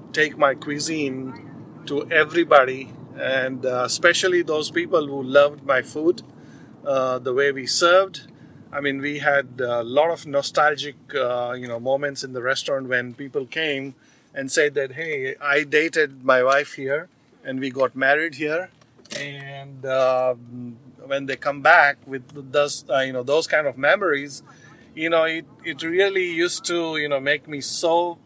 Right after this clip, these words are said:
feel so good that I was part of their, you know, legacy.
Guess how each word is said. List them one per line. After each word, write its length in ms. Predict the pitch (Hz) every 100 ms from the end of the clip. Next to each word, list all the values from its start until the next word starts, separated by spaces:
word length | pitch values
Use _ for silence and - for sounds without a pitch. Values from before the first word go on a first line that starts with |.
| - 147
feel 320 | - 165 160
so 320 | 143 185 180
good 500 | 160 160 165 143 131 - _ - - -
that 200 | 139 139
I 180 | 139 139
was 220 | 139 135
part 280 | - 139 143
of 180 | 139 -
their, 440 | 135 127 123 135
you 140 | 151 123
know, 60 |
legacy. 460 | 120 123 120 -